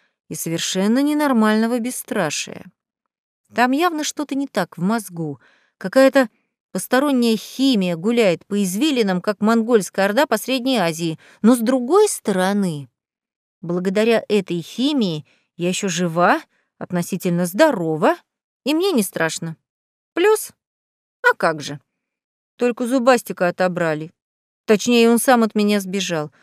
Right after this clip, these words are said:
Весь ужин не слезал с хозяйских плеч и моргал на меня оттуда многочисленными глазюками с таким видом, словно я ему полхвоста откусила. Жаль,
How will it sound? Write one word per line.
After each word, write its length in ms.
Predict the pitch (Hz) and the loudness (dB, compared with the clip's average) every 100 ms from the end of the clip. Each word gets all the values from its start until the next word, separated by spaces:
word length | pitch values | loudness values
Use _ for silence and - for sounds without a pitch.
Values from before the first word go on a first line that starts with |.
| _ _ _ | _ _ _
Весь 340 | 190 247 - | -2 -2 -2
ужин 340 | 320 302 220 185 | -4 0 0 0
не 80 | 190 | -2
слезал 460 | 226 220 220 285 | -2 -2 2 2
с 60 | - | 0
хозяйских 640 | 202 185 226 - - - | -4 2 2 0 -6 -8
плеч 340 | 220 277 254 - _ _ _ | -4 -2 -4 -10 _ _ _
и 100 | 254 | -2
моргал 400 | 269 254 233 330 | 2 2 4 2
на 120 | 269 233 | 2 2
меня 260 | 214 208 | 2 0
оттуда 340 | 202 233 202 196 | 0 -2 0 2
многочисленными 880 | 202 202 220 226 277 240 208 196 190 | 2 2 0 0 -2 0 0 0 0
глазюками 600 | 202 226 226 330 240 180 | 2 2 0 -2 -2 -2
с 60 | |
таким 320 | - 226 262 247 | -4 -2 -2 0
видом, 360 | 339 233 165 - _ | 0 0 -2 -6 _
словно 340 | - 240 233 | -4 -2 2
я 160 | 226 240 | 2 4
ему 160 | 226 214 | 2 2
полхвоста 600 | 247 220 285 311 - 160 | -2 0 0 0 0 -2
откусила. 680 | - 175 - - 160 165 - _ _ _ - | -2 -10 -8 -8 -6 -8 -12 _ _ _ -16
Жаль, 560 | 170 185 196 175 185 | -10 -4 -4 -4 -6